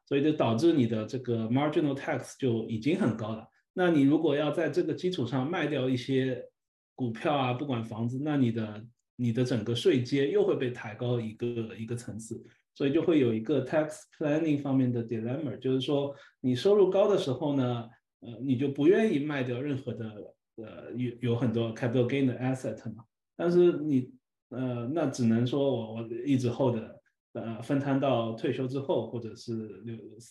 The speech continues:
呃，等到他过世的时候 step up 给，给子孙交，交 estate tax，对吧？然后，呃，但这不一定是一个最佳 solution，就是说，其实从投资角度讲呢，都是一个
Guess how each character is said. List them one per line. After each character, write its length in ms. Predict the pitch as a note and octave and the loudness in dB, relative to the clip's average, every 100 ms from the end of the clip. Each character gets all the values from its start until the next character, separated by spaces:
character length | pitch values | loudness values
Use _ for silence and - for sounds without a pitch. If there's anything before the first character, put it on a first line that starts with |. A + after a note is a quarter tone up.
| _ | _
呃， 100 | A2+ | -20
等 260 | A2 A2+ G2+ | -10 -8 -8
到 340 | A2 A2+ A2 - | -6 -6 -8 -10
他 340 | B2+ A2+ A2+ - - _ - | -8 -6 -6 -10 -18 _ 2
过 180 | D#3+ | 2
世 140 | A#2+ C#3+ | 4 2
的 20 | |
时 100 | - | 2
候 100 | A#2 | -2
step 340 | A2 - C3 - | -4 -4 -4 0
up 280 | B2+ A2 A#2 - - | -2 -2 -6 -12 -8
给， 260 | A2 F#2+ | -8 -8
给 200 | - A2 | -8 -8
子 140 | A2 A2+ | -6 -8
孙 240 | - A#2 | -4 -2
交， 360 | A#2 B2 A#2+ - | -2 -2 -4 -6
交 180 | B2 A2+ | -6 -6
estate 360 | A2 A#2+ B2+ B2+ | -6 -6 -2 -2
tax， 360 | C3+ A2 - - | -2 -8 -12 -14
对 80 | A2 | -14
吧？ 180 | G2+ - _ _ _ _ | -14 -18 _ _ _ _
然 140 | C#3 | -2
后， 400 | F#3+ G#3 F#3+ F#3+ - _ - | 2 2 2 0 -8 _ -8
呃， 240 | C#3+ D3 | -6 0
但 180 | G3 G3+ | 0 4
这 280 | C4+ A3+ F3+ | 6 6 4
不 160 | F#3+ | 4
一 100 | F#3 | 4
定 140 | B3 A3+ | 4 4
是 160 | F#3+ | 4
一 40 | F3+ | 4
个 80 | |
最 200 | F3+ G3 | 4 2
佳 180 | - E3 | 2 0
solution， 500 | E3+ C3+ D3 F3 B2 A2+ - | -2 -4 -4 -6 -10 -12 -8
就 80 | C#3+ | -6
是 60 | |
说， 380 | C3+ D3 C#3+ C#3+ - _ | -4 -2 -2 -4 -12 _
其 100 | F#3 | 6
实 100 | F#3 | 6
从 140 | F#3 | 6
投 200 | F3+ D#3 | 0 0
资 140 | D#3 A3+ | 2 4
角 160 | D#3 | 4
度 120 | C3 D3+ | 4 2
讲 240 | D3 G#2+ | 0 -2
呢， 140 | A2 | -2
都 100 | B2+ | -4
是 220 | C#3 D3+ C3+ | -4 -2 -2
一 80 | |
个 360 | B2 C#3+ C3 | 0 0 0